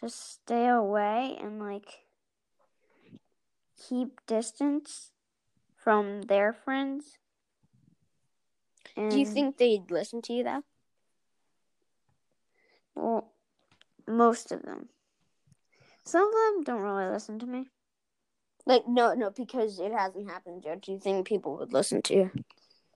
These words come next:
Speaker 1: No.
Speaker 2: That's a good point. Uh, but, like, I bet you could try to tell some people that, like, this is happening. We need to get prepared. Like, your family members, extended and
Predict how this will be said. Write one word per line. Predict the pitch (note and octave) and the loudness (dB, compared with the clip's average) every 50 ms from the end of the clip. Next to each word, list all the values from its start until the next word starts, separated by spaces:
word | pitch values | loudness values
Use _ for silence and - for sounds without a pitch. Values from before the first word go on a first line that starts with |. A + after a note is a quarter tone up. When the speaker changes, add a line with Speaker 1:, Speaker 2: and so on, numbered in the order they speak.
| _ _ _ | _ _ _
Speaker 1:
No. | - D#3+ - - _ _ _ _ _ _ _ _ _ _ _ _ _ _ _ _ _ _ _ _ _ _ _ _ _ _ _ _ _ _ | -8 -8 -8 -8 _ _ _ _ _ _ _ _ _ _ _ _ _ _ _ _ _ _ _ _ _ _ _ _ _ _ _ _ _ _
Speaker 2:
That's | - F#3+ F#3+ G3 G3 - | 2 4 4 4 4 2
a | G3+ | 0
good | - - F#3 F3+ | 0 0 -6 -6
point. | - A3+ G3+ E3+ - _ | -4 -4 -4 -4 -4 _
Uh, | A3+ G#3+ G#3 G3 - - - _ - - - - - - - _ _ _ _ | -2 0 0 0 -2 -4 -12 _ -20 -20 -20 -20 -20 -20 -20 _ _ _ _
but, | - C4+ C4+ C4 B3 - - _ _ _ _ - - | 10 12 12 12 10 10 6 _ _ _ _ -6 6
like, | - C#4+ D4 D4 - _ _ _ _ - | 8 8 8 8 4 _ _ _ _ 0
I | - C4+ | 0 0
bet | B3 A3+ D4 D#4+ D4+ C4 | 0 0 -4 -4 -2 -4
you | D4 A#3 - | -8 -10 -10
could | - - - D#4 C#4 A#3+ A3 | -16 -10 -6 -6 -6 -6 -8
try | - - A#3+ A#3 | -6 -6 -6 -4
to | A3 A3 | -6 -8
tell | A3 - - A#3+ G#3 A3 A3+ | -12 -12 -12 -10 -10 -10 -12
some | - - - B3+ A3+ A3+ A#3 A3 | -14 -14 -12 -10 -8 -8 -10 -12
people | - A3 F#3+ F#3 - F#3+ F#3+ F3 | -12 -12 -12 -8 -6 -6 -6 -4
that, | F3 G3 F#3+ F3+ D#3+ D#3+ | -2 -2 -2 -2 -2 -4
like, | E3+ E3+ F#3+ F3+ F#3+ - - - _ _ - - _ _ _ | -4 -4 -4 -4 -6 -10 -18 -20 _ _ -20 -20 _ _ _
this | G3 G3 - | -14 -12 -12
is | F#3 - | -12 -4
happening. | - A3+ A#3+ B3 - C4+ C#4+ D4+ D4+ D4 D4 C4+ | 0 0 0 0 0 -4 -4 -4 -4 -4 -6 -6
We | G#3 F#3+ F#3 | -4 -4 -6
need | F#3+ G3 F#3+ F#3+ | -4 -6 -8 -8
to | - G3 | -10 -4
get | F#3 F#3+ F#3 | -4 -4 -4
prepared. | - G#3 E3+ - - A#3 F3+ G3+ G3 G#3+ A#3+ D4+ D#4 D#4+ - _ _ _ _ - - - - - _ | -4 -8 -10 -6 -4 -2 0 2 2 2 0 0 -2 -2 -6 _ _ _ _ -20 -20 -20 -20 -20 _
Like, | - A#3+ C4 A#3+ - _ _ _ _ _ _ _ _ | 2 4 6 6 4 _ _ _ _ _ _ _ _
your | G#3+ A3+ A3+ | 0 0 0
family | A3 - A#3 A3 G#3+ A3 A3+ A3+ | 2 0 0 0 0 -4 -6 -6
members, | A3+ G#3+ G#3+ G#3 G#3+ A3 A3+ A#3+ B3 A#3+ - - | -8 -8 -10 -10 -8 -6 -6 -6 -8 -10 -12 -16
extended | G#3+ - - - A3 G#3+ G#3+ A3 A3 A3+ G#3+ - | -16 -16 -12 -8 -6 -6 -2 0 0 -2 -2 -2
and | F#3+ G3+ G3+ G3+ G#3 G3+ G#3+ G#3+ F#3+ | -8 -8 -6 -6 -6 -6 -6 -8 -8